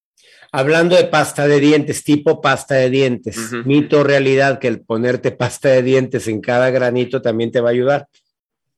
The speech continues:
Speaker 2: La verdad es que es un mito. Eh,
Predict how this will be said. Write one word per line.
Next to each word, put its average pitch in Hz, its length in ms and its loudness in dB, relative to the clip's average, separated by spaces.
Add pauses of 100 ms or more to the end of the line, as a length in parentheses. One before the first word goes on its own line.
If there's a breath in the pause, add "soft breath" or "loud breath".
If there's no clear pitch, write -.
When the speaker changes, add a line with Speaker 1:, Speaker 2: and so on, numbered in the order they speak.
(560 loud breath)
Speaker 2:
La 131 160 -4
verdad 156 180 0
es 196 100 -6
que 151 120 -6
es - 100 -12
un 113 160 -4
mito. 113 460 -6 (280)
Eh, 104 340 -4